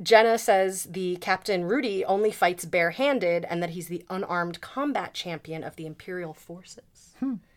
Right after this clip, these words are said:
Speaker 1: And he hates weapons.
Speaker 2: Mm-hmm.
Speaker 1: Um, so Dante's like, "Why do you need a bodyguard?" And Jenna says that she can't live the life of a single girl anymore.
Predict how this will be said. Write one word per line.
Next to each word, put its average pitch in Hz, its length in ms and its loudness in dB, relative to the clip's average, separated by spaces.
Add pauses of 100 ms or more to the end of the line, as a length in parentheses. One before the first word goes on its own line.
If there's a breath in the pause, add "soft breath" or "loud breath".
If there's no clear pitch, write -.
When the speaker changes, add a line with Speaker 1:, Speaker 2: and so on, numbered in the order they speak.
(120 soft breath)
Speaker 1:
And 170 100 -8
he 165 60 -6
hates 175 340 -12
weapons. - 760 -16
Speaker 2:
Mm-hmm. 104 400 -8 (440 loud breath)
Speaker 1:
Um, 170 460 -2 (460 soft breath)
so 170 760 0 (120)
Dante's 190 480 2
like, 165 160 -4
"Why 156 140 -4
do 160 60 -4
you 165 80 -4
need 160 120 -8
a 160 40 -12
bodyguard?" 175 680 2
And 165 200 -4
Jenna 185 220 -2
says 170 340 -2
that 160 120 -6
she - 140 -8
can't 226 320 -4
live 196 180 0
the 202 80 -2
life 185 280 -2
of 151 100 -14
a 170 40 -6
single 262 380 -2
girl - 320 -12
anymore. - 500 -20